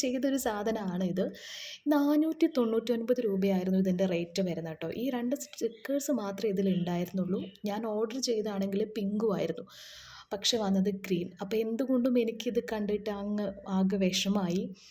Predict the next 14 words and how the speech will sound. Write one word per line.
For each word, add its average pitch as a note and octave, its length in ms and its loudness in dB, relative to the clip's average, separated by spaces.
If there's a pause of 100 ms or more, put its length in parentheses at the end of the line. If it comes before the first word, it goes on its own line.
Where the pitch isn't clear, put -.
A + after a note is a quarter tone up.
(400)
ഇത്ര F#3+ 260 -2 (200)
രൂപ A3+ 200 4 (100)
കൊടുത്തിട്ട് A3 440 2
ഈ G#3+ 40 -2 (100)
ഒരു G#3 60 -2 (100)
ചെറിയ G3 200 2 (120)
സാധനമാണല്ലോ F#3+ 680 2 (120)
കിട്ടിയതെന്നുള്ള G#3+ 600 0 (100)
വിഷമം E3+ 420 -4
കൂടെ. - 180 -8 (340)
അപ്പം G3 180 -6
ഞാനിത് F#3+ 320 0
തിരിച്ച് G3+ 340 -2
കൊടുക്കണോ G#3 400 -2